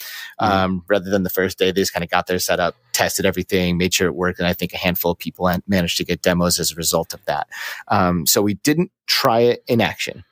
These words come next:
Speaker 2: to, to Skiva's point there. Um, but we did see it, right? Like, we've got a bunch of footage of it. We both tried it on and,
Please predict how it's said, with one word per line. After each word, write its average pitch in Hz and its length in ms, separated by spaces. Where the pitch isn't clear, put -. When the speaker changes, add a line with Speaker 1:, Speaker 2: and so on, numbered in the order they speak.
Speaker 2:
to, 90 260
to - 160
Skiva's 92 400
point - 340
there. 113 220
Um, 85 520
but 156 380
we 120 200
did 120 220
see 110 260
it, - 100
right? 95 340
Like, 104 140
we've 101 160
got 110 120
a 101 40
bunch 107 240
of 113 100
footage 98 320
of 98 160
it. 95 140
We 92 100
both 101 260
tried 107 320
it 101 120
on 95 400
and, 87 260